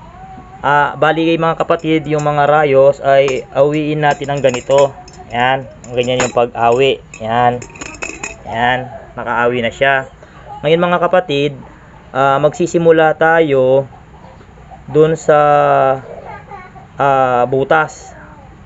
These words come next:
Hanapin natin yung lagayan ng interior. Ay, yung interior. Yung pito. Kung saan natin linalagay yung pito, dun tayo magsisimula. Ah, dito mga kapatid,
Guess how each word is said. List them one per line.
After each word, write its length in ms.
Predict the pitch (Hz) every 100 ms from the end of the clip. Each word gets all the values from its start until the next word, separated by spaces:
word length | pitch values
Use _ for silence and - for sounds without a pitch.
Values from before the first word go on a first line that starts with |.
| - - -
Hanapin 400 | 143 156 170 165
natin 400 | 165 170 165 160
yung 320 | 160 160 160
lagayan 560 | 156 143 151 156 156
ng 320 | 151 147 151 147
interior. 720 | 139 143 135 135 156 147 - - - - -
Ay, 240 | 139 123
yung 60 | 110
interior. 400 | 110 110 117 117 - - -
Yung 160 | 139 147
pito. 560 | 147 151 143 165 151 127 - - - - - - -
Kung 80 |
saan 240 | 131 156 156
natin 380 | 156 156 156 147
linalagay 480 | 151 151 147 143 147
yung 80 |
pito, 320 | - 156 - 135
dun 160 | 131
tayo 160 | 131 127
magsisimula. 640 | 127 127 - 117 117 113 - - - - - - 1077 1077 1077 1077 _ _ _ _ _ _ _ -
Ah, 160 | 143
dito 300 | 147 156 165
mga 260 | 160 160 156
kapatid, 800 | 147 139 185 - 139 139 147 139